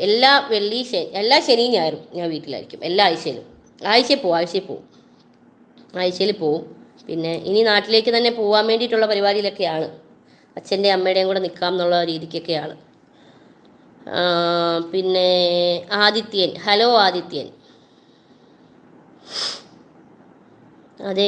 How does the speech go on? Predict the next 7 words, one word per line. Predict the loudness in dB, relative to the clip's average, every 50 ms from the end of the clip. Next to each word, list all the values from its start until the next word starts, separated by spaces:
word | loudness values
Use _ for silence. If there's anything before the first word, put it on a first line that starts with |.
| 2 0
എൻ്റെ | 0 0 -2 -2 -2 -4
ഡ്രീം | -2 -2 -2 -2 -2 0
പ്രോജക്റ്റാണ്. | 0 0 0 -2 -4 -8 -10 -6 -8 -6 -6 -8 -12 -18 -20 -20 -14 -10
അടിപൊളി, | -6 -6 -4 -4 -6 -8 -8 -4 0
all | 0 0 2 0
the | -2 -2
best. | -2 -8 -10 -18